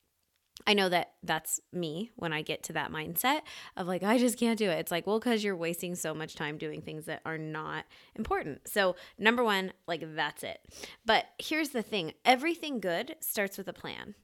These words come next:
And so I want you to have a great week, but that takes time. And you have to, you know, you gotta create that plan for yourself. So the first thing that I do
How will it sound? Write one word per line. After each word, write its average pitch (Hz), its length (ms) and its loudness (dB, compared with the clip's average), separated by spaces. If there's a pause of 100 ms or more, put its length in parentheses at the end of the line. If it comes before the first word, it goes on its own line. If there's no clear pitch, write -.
(580)
And 214 200 2
so 208 280 2
I 196 100 0
want 202 300 -2
you 262 60 -6
to 269 60 -2
have 226 180 -2
a 202 40 -4
great 180 260 -4
week, 285 260 -6
but 233 160 -6
that 220 200 -2
takes - 540 -8 (160)
time. 208 760 -6
And 202 100 -4
you 202 80 0
have 208 100 -2
to, - 160 -8
you 202 80 -2
know, 196 80 0
you 175 140 -2
gotta 190 160 -2
create 190 400 -4
that 165 160 -4
plan 214 300 -6
for 175 100 -10
yourself. - 380 -10
So - 120 -8
the 240 80 -2
first 285 380 -4
thing 262 220 -4
that 214 120 0
I 185 200 2
do 147 360 -2